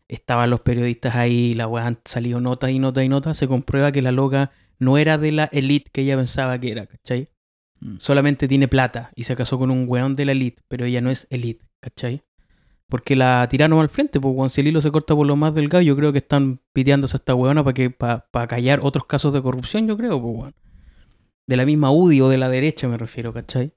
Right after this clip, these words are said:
Speaker 2: Sí, o quizás cuántos cagazos más han habido, porque igual creo que hasta un guardia estuvo hablando de, mm, los casos que tenían ellos y, claro, habían varios representantes que tenían cargos importantes en la muni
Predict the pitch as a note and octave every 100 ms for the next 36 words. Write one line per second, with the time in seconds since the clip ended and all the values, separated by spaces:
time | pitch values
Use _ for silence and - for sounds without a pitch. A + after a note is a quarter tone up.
0 | _ _ _ - - D3 C#3+ C3 C3 -
1 | C3+ B2+ B2+ B2+ B2 - B2+ B2 B2+ B2+
2 | B2 - _ _ A#2+ A#2+ B2 A#2+ A2+ A2+
3 | E3 D#3 C#3 B2+ B2 C3 - - B2 B2+
4 | B2+ - A#2+ A2 G#2 F2+ B2 C3 C3 -
5 | C#3+ C3 B2+ B2+ C3 C3 C3 C3 B2+ B2+
6 | B2 B2 A#2+ A#2 - _ _ _ _ A#2+
7 | A2+ C3 A#2+ C3+ - B2+ B2+ C3 C3 B2+
8 | C#3 D3+ D#3 B2+ A#2+ A#2 B2+ B2+ A#2+ A#2
9 | B2 A#2 B2 B2 B2 A#2 A#2 A#2+ A#2 A#2+
10 | B2+ B2 - A#2+ A#2+ A#2+ - A2 A#2 A#2+
11 | B2 - B2+ B2+ B2 C#3+ C3 C3 - C3+
12 | C#3 D3+ C#3+ C#3+ C#3+ D3+ D#3 D3+ D3+ D#3